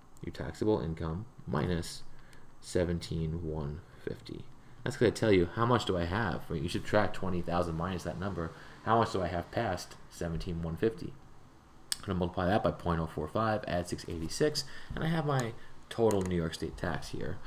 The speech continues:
um, assuming that's all I'm dealing with is income tax.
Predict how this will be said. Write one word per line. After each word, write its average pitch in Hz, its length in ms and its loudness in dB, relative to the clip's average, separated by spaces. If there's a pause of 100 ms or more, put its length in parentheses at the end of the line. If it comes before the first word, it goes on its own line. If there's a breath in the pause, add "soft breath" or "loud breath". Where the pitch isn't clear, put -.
(440 loud breath)
um, 78 420 0
assuming 90 380 6
that's 80 180 2
all 78 200 -2
I'm 78 100 -2
dealing 87 280 6
with 71 160 0
is 78 160 -2
income 80 300 -4
tax. - 460 -8